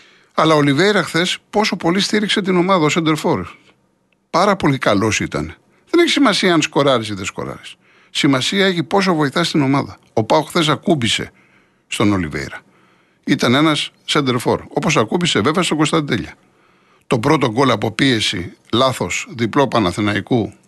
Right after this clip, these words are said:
αυτό γκολ. Στο δεύτερο συνδυασμός χάθηκε η μπάλα, οριμότητα,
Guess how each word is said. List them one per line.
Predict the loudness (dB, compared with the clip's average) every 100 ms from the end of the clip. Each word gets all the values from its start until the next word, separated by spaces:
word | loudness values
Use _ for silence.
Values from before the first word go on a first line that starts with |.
| _ _ _ _ _ -6
αυτό | -4 -4
γκολ. | 0 2 0 -2 _ _ -20 -20 -8
Στο | -2 0
δεύτερο | 0 0 0 0
συνδυασμός | 2 2 2 2 0 2
χάθηκε | 0 0 -2
η | -2
μπάλα, | 2 2 2 -2 -4 _
οριμότητα, | -2 2 2 2 0 -2 -4 -6